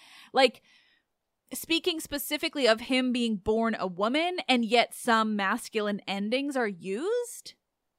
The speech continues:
I won't pretend like I know enough Latin to dive too deep into that, and I don't think you want me to anyway, but the point is that Ovid is being really intentional. He's using intentional and oftentimes weird and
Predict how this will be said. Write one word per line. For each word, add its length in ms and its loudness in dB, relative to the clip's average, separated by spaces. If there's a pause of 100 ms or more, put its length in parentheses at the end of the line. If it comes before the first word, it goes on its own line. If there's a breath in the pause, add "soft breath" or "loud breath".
(500 soft breath)
I 80 4
won't 160 6
pretend 220 4
like 120 2
I 60 2
know 100 4
enough 220 0
Latin 600 2 (180 loud breath)
to 140 0
dive 320 2
too 160 -8
deep 240 4
into 260 0
that, 120 0
and 100 -4
I 60 2
don't 220 0
think 180 -6
you 100 0
want 220 6
me 120 -8
to 180 -2
anyway, 340 4
but 140 4
the 80 4
point 200 -4 (180)
is 80 2
that 120 2
Ovid 300 6
is 100 0
being 380 -4
really 340 0
intentional. 640 -4
He's 200 -4
using 220 -6
intentional 640 0
and 160 0
oftentimes 640 -2 (480 soft breath)
weird 600 2
and 160 0